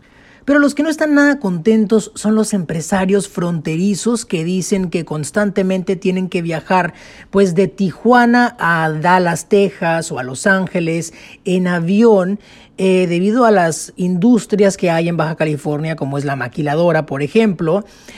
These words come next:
Y ahora, con la nueva restricción del gobierno estadounidense que va a, eh, necesitar o requerir que los viajeros tengan una prueba negativa de covid diecinueve para abordar un vuelo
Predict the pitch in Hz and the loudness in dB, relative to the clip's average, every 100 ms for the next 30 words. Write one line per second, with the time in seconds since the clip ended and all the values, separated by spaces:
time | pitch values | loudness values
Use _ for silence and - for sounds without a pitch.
0 | - - _ 226 247 247 - - 214 220 | -20 -20 _ 2 4 4 2 0 2 6
1 | 226 285 285 226 226 185 165 156 170 214 | 6 6 6 4 2 -2 -2 -2 2 4
2 | 208 185 170 - 143 - - 202 196 170 | 4 2 -2 -8 -10 -8 0 2 2 0
3 | 156 151 175 175 160 147 151 165 165 180 | -2 -2 -2 -4 -6 -6 -4 -6 -6 -6
4 | - 143 160 160 160 160 147 - - - | -6 -2 -2 0 -2 -2 -6 -14 -20 -20
5 | - 151 147 143 151 - 170 170 147 156 | -8 -4 -2 -4 -8 -8 -6 -6 -6 -8
6 | 160 170 185 208 185 151 160 160 151 165 | -4 0 2 2 -2 -4 -4 -4 -4 -2
7 | 220 254 - - _ 180 170 151 151 147 | -4 -6 -18 -20 _ -2 -2 -2 -4 -2
8 | 180 180 170 180 175 175 170 160 - 190 | -2 -2 -2 -4 -2 -2 -2 -4 -2 0
9 | 202 202 190 190 160 156 - 240 294 190 | 2 2 2 0 0 -4 0 0 2 -2
10 | 143 190 214 170 156 143 147 156 180 175 | -2 0 0 0 -4 -6 -4 -2 -2 -4
11 | - 220 254 180 156 156 165 170 - 160 | 0 2 2 2 0 0 -2 -4 -6 -6
12 | 156 139 185 240 190 | -6 -2 0 2 2